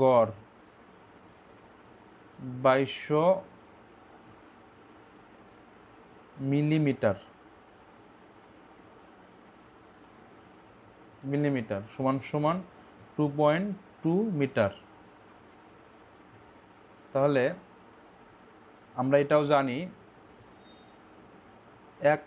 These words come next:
মিটার সমান সমান, এক মিটার বৃষ্টি মানে, বৃষ্টি মানে প্রতি স্কয়ার মিটারে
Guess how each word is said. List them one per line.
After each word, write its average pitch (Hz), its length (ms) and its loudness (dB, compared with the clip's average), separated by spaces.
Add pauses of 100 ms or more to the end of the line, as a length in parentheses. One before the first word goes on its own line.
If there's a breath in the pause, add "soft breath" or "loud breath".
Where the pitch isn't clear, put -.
(140)
মিটার 151 360 2 (400)
সমান 139 220 2 (120)
সমান, 151 320 0 (2250)
এক 139 140 -2
মিটার 156 400 2 (220)
বৃষ্টি 143 400 -4
মানে, 135 240 0 (3000)
বৃষ্টি 139 460 -4 (1300)
মানে 143 300 0 (260)
প্রতি 156 260 -4 (180)
স্কয়ার 165 340 2
মিটারে 127 360 0